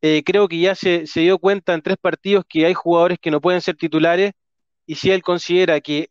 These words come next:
que hay recambio en la banca, me imagino yo, si quiere ver ju-, ver jugar mejor al equipo, tendrá que alinear un, un once distinto frente a Audax Italiano en la Florida. Cogeliño, treinta segundos, máximo un minuto, y cerramos la transmisión.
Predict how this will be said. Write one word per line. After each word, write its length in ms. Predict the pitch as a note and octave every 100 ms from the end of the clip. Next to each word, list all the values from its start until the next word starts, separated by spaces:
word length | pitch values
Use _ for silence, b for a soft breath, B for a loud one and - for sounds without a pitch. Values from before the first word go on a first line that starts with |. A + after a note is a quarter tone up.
| _
que 120 | E3+
hay 120 | F#3
recambio 440 | F3 E3 F#3 F3+
en 80 | D#3+
la 80 | D3+
banca, 520 | E3+ G3 G3 A3 A#3 - _ _ _
me 80 | D#3
imagino 400 | E3 D#3+ A#3 G#3
yo, 180 | F#3 F#3
si 180 | - D3
quiere 260 | F3+ E3+
ver 100 | F3
ju-, 160 | - -
ver 180 | D3 F3
jugar 280 | - E3 D#3
mejor 280 | D3+ F#3 F3
al 100 | D3+
equipo, 440 | D3+ F3 G3+ G#3+ _ _ _
tendrá 320 | D#3+ D#3 F3
que 80 | E3+
alinear 460 | D#3+ D#3 E3 F3 F3 _
un, 180 | E3+ F3
un 200 | F3+ F3 -
once 320 | F3+ F3+ F3+
distinto 680 | D3 C#3+ G3+ F3+ C#3 B2+ A#2+ _ _ _
frente 600 | - E3 E3 E3 D#3+ D#3+
a 140 | - D3+
Audax 380 | D#3 D#3+ D3+ D#3+
Italiano 360 | D3 D3+ D#3
en 60 | D3+
la 100 | D3
Florida. 500 | - C#3+ B2 A#2 A2 _ _ _ _
Cogeliño, 640 | F3+ F3 G3+ G#3 F3 C#3+ - _ _
treinta 380 | G#3+ A#3 A3+ G#3+
segundos, 440 | - G#3 G3+ F3+
máximo 460 | F3+ G#3+ - G3 G3+
un 80 | G#3
minuto, 480 | G3+ A3 G#3 A#3+ - _ _
y 100 | F3
cerramos 380 | E3 F3+ F3+ F3
la 80 | E3+
transmisión. 480 | D#3+ D#3 D3 A#2+